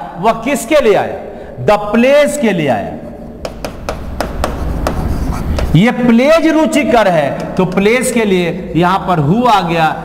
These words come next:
गलत है। यहां पर क्या बनेगा? Which, यानी यह हमारा हु ना बनकर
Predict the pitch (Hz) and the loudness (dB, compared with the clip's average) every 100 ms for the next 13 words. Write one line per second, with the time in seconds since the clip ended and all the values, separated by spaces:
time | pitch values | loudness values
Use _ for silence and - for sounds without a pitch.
0 | - - 175 196 233 240 202 170 147 - | -10 -4 0 2 2 2 0 0 -2 -6
1 | - 135 180 214 - 220 - 185 165 165 | -6 0 2 2 0 -4 0 -2 0 -2
2 | 156 151 143 - - - 92 131 127 - | -2 -2 -4 -4 -10 -10 -2 0 0 -4
3 | - - - - - - - - - - | -6 -4 -2 2 4 4 6 6 4 4
4 | 151 175 208 269 - - - - 233 208 | 4 4 2 2 2 0 4 4 4 4
5 | 170 175 160 170 214 - - - 190 262 | 2 4 4 4 2 2 -4 0 2 2
6 | 233 202 170 165 165 185 233 | 2 2 2 -2 0 2 0